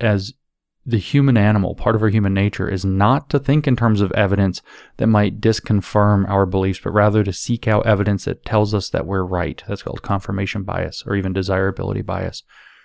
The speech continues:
We are also strongly predisposed to want to find, uh,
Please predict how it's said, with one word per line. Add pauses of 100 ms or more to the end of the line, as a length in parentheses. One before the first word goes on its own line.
(680)
We
are
also
strongly
predisposed
to
want
to
find, (580)
uh,